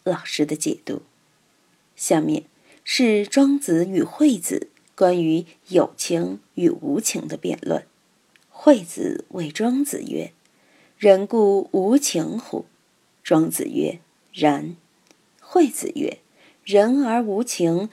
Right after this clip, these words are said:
何以谓之仁？”庄子曰：“道与之貌，天与之行，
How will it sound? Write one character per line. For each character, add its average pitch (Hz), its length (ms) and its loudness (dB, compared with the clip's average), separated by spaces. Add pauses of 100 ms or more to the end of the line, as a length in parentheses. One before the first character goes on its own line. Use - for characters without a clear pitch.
(120)
何 185 300 2
以 175 400 -2
谓 180 160 -6
之 165 280 -2
仁？” 156 340 0 (520)
庄 247 240 2
子 - 200 -6
曰 - 200 -6 (500)
：“道 170 440 4
与 160 160 -2
之 - 240 -4
貌， 214 420 -4 (280)
天 311 520 6
与 - 140 -6
之 160 240 0
行， 160 460 0